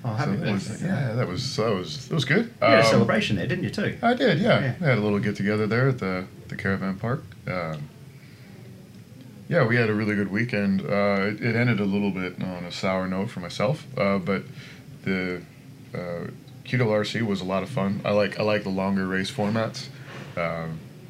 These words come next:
Speaker 2: we had Production four hundred we did on Sunday morning was our nine-lap race for Q R C. Uh,
Speaker 1: Nice.
Speaker 2: get a little bit more, uh, little more strategy in there than just go as hard as you can for the whole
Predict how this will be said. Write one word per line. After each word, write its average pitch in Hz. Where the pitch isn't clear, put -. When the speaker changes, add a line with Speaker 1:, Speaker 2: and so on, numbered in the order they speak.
Speaker 2:
we 92
had 87
Production 98
four 95
hundred 92
we 92
did 90
on 90
Sunday 95
morning 90
was 85
our 82
nine-lap 90
race -
for 85
Q 85
R 85
C. 120
Uh, -
Speaker 1:
Nice. 76
Speaker 2:
get 85
a 95
little 101
bit 90
more, 98
uh, 87
little 104
more 92
strategy 92
in 104
there 104
than 101
just 95
go 98
as 92
hard 87
as 87
you -
can 95
for 98
the 95
whole 95